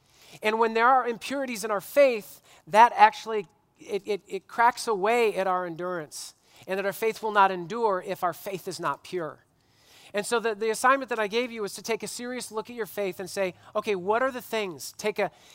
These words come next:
take a ruthless look at your faith and say, "What are the things that have seeped in and have characterized my faith that maybe aren't of Christ?" And so I said that I would share a little bit of that. And, and so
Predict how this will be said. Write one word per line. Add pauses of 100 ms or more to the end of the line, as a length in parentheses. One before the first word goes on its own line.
(160)
take
a
ruthless
look
at
your
faith
and
say,
"What
are
the
things
that
have
seeped
in (680)
and
have
characterized
my
faith
that
maybe (140)
aren't (180)
of
Christ?" (840)
And
so
I
said
that
I
would
share
a
little
bit
of
that.
And,
and
so